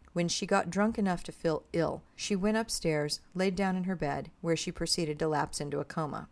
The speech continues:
We weren't able to follow this story to conclusion, but it does beg the question,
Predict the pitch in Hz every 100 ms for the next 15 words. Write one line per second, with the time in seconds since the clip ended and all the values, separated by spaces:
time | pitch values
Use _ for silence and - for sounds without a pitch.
0 | - 220 226 254 - 214 202 196 190 185
1 | 170 151 - 160 151 156 - 147 - 185
2 | 170 143 143 - - 175 175 214 214 180
3 | 156 147 - 165 - 151 147